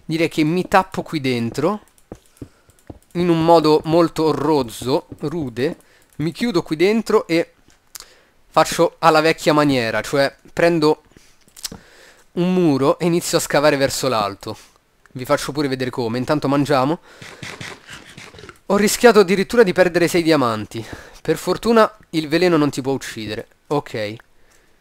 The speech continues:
No, non voglio andare di qua, voglio salire. Ok, riusciremo a tornare a casa perché abbiamo la bussola che indica praticamente casa. E io a questo punto farò così.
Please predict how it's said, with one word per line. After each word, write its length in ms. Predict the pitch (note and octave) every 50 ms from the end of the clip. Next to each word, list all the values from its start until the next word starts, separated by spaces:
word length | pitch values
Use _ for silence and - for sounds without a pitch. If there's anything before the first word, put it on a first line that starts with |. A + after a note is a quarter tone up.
| _ _ _ _ _ _ _ _ _ _ _ _ _ _ _ _ _ _ _ _ _ _ -
No, 240 | C3 B2+ A#2+ G#2+ -
non 240 | A#2+ A#2+ C3+ D3 D3+
voglio 200 | D#3 F#3 F3+ D#3+
andare 180 | C#3+ C3+ C3 C3
di 80 | B2+
qua, 180 | - - F#3 F#3
voglio 320 | D#3 D3 D#3+ D3+ D#3 D3
salire. 520 | - - B2+ A#2 A2 G#2 F#2+ G2+ G#2 - _ _ _ _ _ _ - - - - - - - - -
Ok, 160 | - E3 -
riusciremo 440 | F#3+ F#3 A3+ G3+ - - B3+ C4 C4
a 40 | B3
tornare 280 | - G3 F#3 F#3 F3
a 40 | F3
casa 260 | - - A3 - F#3+
perché 180 | D3+ D3+ - -
abbiamo 220 | C#3+ D#3 E3+ E3
la 80 | D#3 D3
bussola 420 | C#3 D3+ D#3 D3 - - C3 C3
che 80 | B2 C3
indica 580 | C#3 D3+ D3 C#3+ C3+ - C#3 B2 A#2+ A#2+ A#2 - - -
praticamente 520 | - - B2+ B2 B2 C3 C#3 C#3 C3 C3+
casa. 420 | B2 - A2+ G#2+ A2 A2 C#3 E3 - - _ _ _ _ - - _ _ _ _ - -
E 140 | - - F3+
io 100 | G#3+ G#3
a 40 | -
questo 240 | - F#3 - - F3
punto 220 | F3+ G3+ F3 D#3+
farò 200 | C3+ D3 C#3+ C3+
così. 280 | - D3+ B2+ - A#2